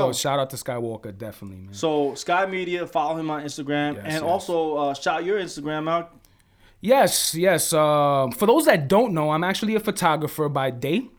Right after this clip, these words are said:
Speaker 2: so, uh, you could catch me on Durant Photography. Um, also, you know, I have, uh, my, uh,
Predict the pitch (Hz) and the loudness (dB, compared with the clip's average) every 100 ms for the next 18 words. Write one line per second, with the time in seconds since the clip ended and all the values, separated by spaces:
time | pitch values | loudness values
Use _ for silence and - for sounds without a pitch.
0 | - - 139 135 135 131 143 123 - 135 | -12 -6 -2 0 0 0 -4 -8 -6 -6
1 | - 135 127 123 123 117 127 - 131 123 | -4 -4 -4 -6 -6 -8 -10 -10 -10 -6
2 | 117 131 120 110 117 110 95 92 - 98 | -4 -4 -6 -10 -10 -10 -12 -16 -18 -12
3 | 104 107 107 107 107 143 139 147 160 135 | -10 -10 -8 -8 -6 -6 -2 -2 -2 -2
4 | 127 135 127 123 120 - - - - - | -2 -2 -2 -4 -4 -6 -18 -20 -20 -20
5 | - 117 117 113 113 107 101 - | -8 -6 -4 -4 -6 -6 -8 -10